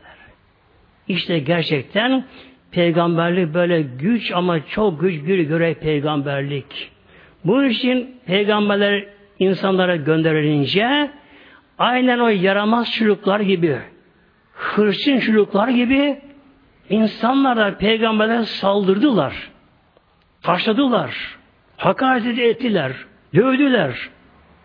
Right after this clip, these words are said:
Öldürdü, öldürmeye kalkıştılar. Ama peygamber hep bunları ne yaptı peygamberler?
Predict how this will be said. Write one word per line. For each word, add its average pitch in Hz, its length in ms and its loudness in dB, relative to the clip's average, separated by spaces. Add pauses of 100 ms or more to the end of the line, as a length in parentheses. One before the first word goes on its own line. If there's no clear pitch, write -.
(320)
Öldürdü, 254 460 2
öldürmeye 269 360 2
kalkıştılar. 208 720 0 (1500)
Ama 196 280 0
peygamber 185 380 0
hep 175 80 -2
bunları 220 540 2 (260)
ne 180 60 0
yaptı 190 260 -2
peygamberler? 160 840 0